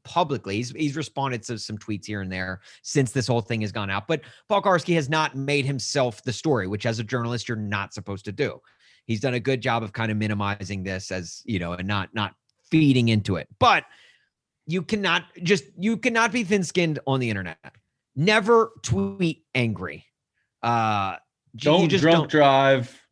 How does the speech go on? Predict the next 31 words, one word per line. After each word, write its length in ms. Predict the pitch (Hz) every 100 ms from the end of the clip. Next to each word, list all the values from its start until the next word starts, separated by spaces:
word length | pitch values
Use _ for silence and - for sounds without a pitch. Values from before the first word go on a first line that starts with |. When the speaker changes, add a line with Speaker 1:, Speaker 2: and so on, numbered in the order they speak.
| _
Speaker 2:
Don't 260 | 139 147
Speaker 1:
Don't 200 | 147 185
Speaker 2:
tweet 260 | 135 131 131
angry. 680 | 123 127 120 120 120 110 - _ _ _ -
Speaker 1:
Right. 300 | 170 110 - _
Speaker 2:
Both 80 | 120
Speaker 1:
Don't 300 | - 208 226
Speaker 2:
huge 380 | - 220 202 147
rules. 480 | 139 117 95 - - _ _ -
Speaker 1:
Don't 280 | 165 196 175
drive 300 | 190 190 165
drunk. 400 | 165 156 - - _ _ _ -
Don't 300 | 147 170 - _ _ _ _ -
tweet 280 | 160 147 147
angry. 400 | 135 123 95 101
Really, 280 | 135 165 180
those 220 | 147 151
are 40 | 139
just 240 | 139 -
two 160 | - 147
things 280 | 156 147 127
that 100 | 120
you 140 | 123
should 300 | - 131 101
live 280 | 117 110 - _
by, 320 | 104 92 90 - _ _ -
uh, 280 | 113 110 107
a-, 240 | 120 107 - -
as 220 | 117 110
an 80 | 113
adult. 460 | 104 110 85 -